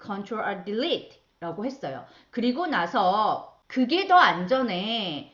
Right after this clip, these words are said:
리셋하는 것보다, 리셋하는 것보다 그게 더 안전해."라고 대답을 이어갈 거예요. 뭐가요? That, that 하고 안전하다, 안 하다. 바로 상태의 주머니죠.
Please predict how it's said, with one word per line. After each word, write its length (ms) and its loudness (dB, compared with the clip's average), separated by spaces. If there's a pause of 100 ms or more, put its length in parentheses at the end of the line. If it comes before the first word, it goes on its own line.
(120)
리셋하는 840 -2
것보다, 760 2
리셋하는 720 -4
것보다 760 2
그게 300 -4
더 120 4
안전해."라고 1600 0 (160)
대답을 600 -2
이어갈 480 4
거예요. 560 -4 (140)
뭐가요? 600 0 (140)
That, 560 2 (480)
that 400 4
하고 420 -2 (140)
안전하다, 1400 4
안 140 0
하다. 640 2
바로 220 -2
상태의 480 -2
주머니죠. 580 -6